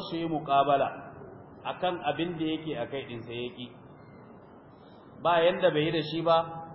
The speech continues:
ya ki. To karshe dai sai dai ya masa raddi a cikin kaset haka wanda duk duniya suka zamo shaida cewa domin Didat din yayi amfani da littafin wannan mutumin ya rubuta littafi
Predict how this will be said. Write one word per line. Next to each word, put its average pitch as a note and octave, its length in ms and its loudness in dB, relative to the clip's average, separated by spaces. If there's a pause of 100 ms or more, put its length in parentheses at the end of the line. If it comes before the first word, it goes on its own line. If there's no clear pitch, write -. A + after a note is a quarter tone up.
ya D3 180 0
ki. D#3 220 -6 (720)
To C#3 120 -6
karshe D#3+ 380 -4
dai E3+ 140 -2
sai E3+ 180 -4
dai E3+ 160 -2
ya - 20 4
masa E3+ 300 0
raddi D#3 320 0
a C3 100 -4
cikin D3 320 -6
kaset D3+ 320 -2 (460)
haka D3 280 2 (520)
wanda C#3 480 0
duk C#3+ 160 -6
duniya D3+ 640 -2 (880)
suka - 240 -4
zamo C3+ 380 0
shaida C3+ 680 0 (300)
cewa B2+ 340 0
domin D3 380 -2
Didat F#3 320 -2
din E3 160 -2
yayi E3 240 4
amfani D3+ 480 0
da D#3+ 80 0 (320)
littafin F#3+ 640 2
wannan D#3+ 320 0
mutumin C#3+ 400 -6
ya D3 200 4
rubuta D3 300 -2
littafi B2+ 480 -2